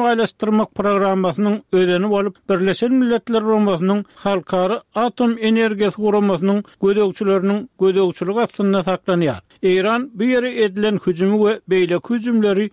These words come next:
özüniň sewit duşmany Israilden görýär. Demokratiýa taraptar protestçilere garşy geçirilen soňky basyp ýatyrmalar wagtynda Birmanyň howpsuzlyk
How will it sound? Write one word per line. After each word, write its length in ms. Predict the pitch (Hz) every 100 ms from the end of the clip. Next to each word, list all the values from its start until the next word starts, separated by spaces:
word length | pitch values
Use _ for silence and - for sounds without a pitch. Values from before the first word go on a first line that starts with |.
| _
özüniň 560 | 196 190 180 185 220 - -
sewit 360 | 196 247 -
duşmany 600 | 262 - 226 208 196 208 - _ -
Israilden 640 | 208 190 190 185 170 180 180
görýär. 340 | 175 165 123 - _ _
Demokratiýa 720 | 180 196 190 226 277 262 277 247
taraptar 600 | 240 233 202 - 220 220
protestçilere 880 | - 196 190 208 185 - 180 202 240
garşy 300 | 247 190 226
geçirilen 540 | 214 220 190 208 202 -
soňky 560 | - 208 196 160 247 226 -
basyp 260 | 175 - -
ýatyrmalar 560 | 262 - 233 220 220 208
wagtynda 580 | 202 190 190 180 180 208 - -
Birmanyň 580 | 233 254 233 220 226 202 202
howpsuzlyk 560 | 190 160 175 185 254